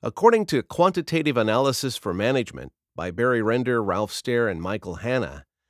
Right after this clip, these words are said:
inventory can represent as much as fifty percent of a company's total invested capital, making it one of the most expensive and important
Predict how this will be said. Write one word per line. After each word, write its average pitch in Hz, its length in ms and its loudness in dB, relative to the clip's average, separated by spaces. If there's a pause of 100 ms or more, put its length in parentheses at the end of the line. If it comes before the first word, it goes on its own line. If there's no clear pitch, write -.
(300)
inventory 175 560 2
can 131 140 -2
represent 120 480 2
as 117 160 -2
much 117 180 0
as 104 160 -6
fifty 190 380 0
percent 156 420 0
of 127 60 0
a 101 80 0
company's 117 500 -2
total 160 320 0
invested 110 560 -2
capital, 139 520 -2 (520)
making 160 300 2
it 143 160 0
one 127 140 4
of 107 80 -2
the 113 80 2
most 113 260 0
expensive 156 760 -2 (300)
and 143 180 0
important 127 580 0